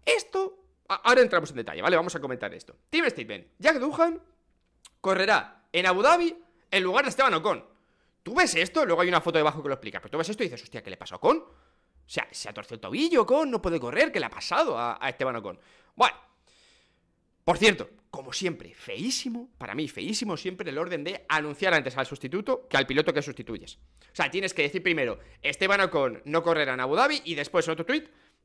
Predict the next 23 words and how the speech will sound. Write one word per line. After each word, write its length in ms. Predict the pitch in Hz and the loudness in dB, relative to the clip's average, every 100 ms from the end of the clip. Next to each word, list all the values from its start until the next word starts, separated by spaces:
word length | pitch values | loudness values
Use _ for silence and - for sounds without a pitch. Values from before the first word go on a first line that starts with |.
| _ | _
"El 120 | 165 | 4
orden 240 | 202 247 208 | 4 4 0
le 80 | |
sustituirá 360 | 170 165 147 165 | -2 -6 -2 0
a 20 | |
Jack 140 | 160 135 | 0 -2
Doohan". 340 | 120 113 107 | -8 -10 -8
Nunca 320 | 185 254 175 | -10 -4 -4
puedes 160 | 196 185 | -2 -8
hacerlo 220 | 160 175 | -4 -2
al 40 | |
revés. 300 | 147 104 - - | -2 -4 -10 -6
Es 160 | 220 214 | -6 0
de 100 | 233 | 0
primero 400 | 196 196 240 156 | 0 -2 0 -2
de 100 | 151 | -4
comunicación, 640 | 139 127 117 113 95 95 | -4 -6 -6 -8 -10 -8
de 100 | 143 | -8
primero 360 | 185 233 269 208 | -6 -2 -2 0
de 80 | |
R 120 | 160 127 | 0 -2
S 140 | 113 | -12
C. 200 | - - | -18 -20